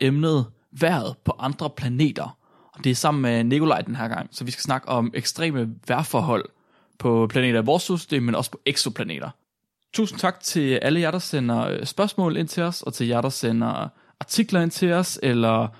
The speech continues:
dyrefacts. Tak til dagens dyrefakt, den er sendt ind af Lubrina, det kommer lige om lidt. Hvis I,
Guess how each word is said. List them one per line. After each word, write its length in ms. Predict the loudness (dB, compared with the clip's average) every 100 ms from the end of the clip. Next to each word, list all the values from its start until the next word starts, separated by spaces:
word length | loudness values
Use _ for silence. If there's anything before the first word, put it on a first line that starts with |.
| -20 -2
dyrefacts. 760 | 2 4 4 4 4 -2 -10 -12 _ _
Tak 200 | -2 -2
til 400 | 0 0 2 2 0 0
dagens 260 | 0 0
dyrefakt, 460 | 0 -2 0 -4 -2
den 80 | 0
er 60 |
sendt 240 | 0 0 2
ind 160 | 0 0
af 240 | 0 -2 -2 -2
Lubrina, 460 | 0 2 4 2 0 -2
det 80 |
kommer 180 | 2 4
lige 100 | 4
om 60 | 4
lidt. 180 | 2 0 _ -20 -20 -20 _
Hvis 220 | -2 -2 -2
I, 480 | -2 0 0 -4